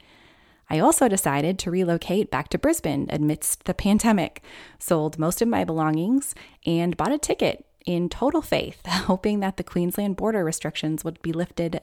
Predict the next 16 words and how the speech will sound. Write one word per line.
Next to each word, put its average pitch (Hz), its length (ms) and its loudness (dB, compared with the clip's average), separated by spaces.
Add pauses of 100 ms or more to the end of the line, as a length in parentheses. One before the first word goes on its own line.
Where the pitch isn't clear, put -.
(100)
just 165 360 -4
in 254 100 4
time 175 260 0
for 175 160 -2
me 156 180 2
to - 120 -4
move. - 360 -6 (840)
They 147 220 2
were, 214 280 4 (560)
and 156 280 0
I 147 80 -6
safely 151 380 -4
made 175 200 0
it 175 100 -2
into 180 220 -2
Brisbane 156 560 -2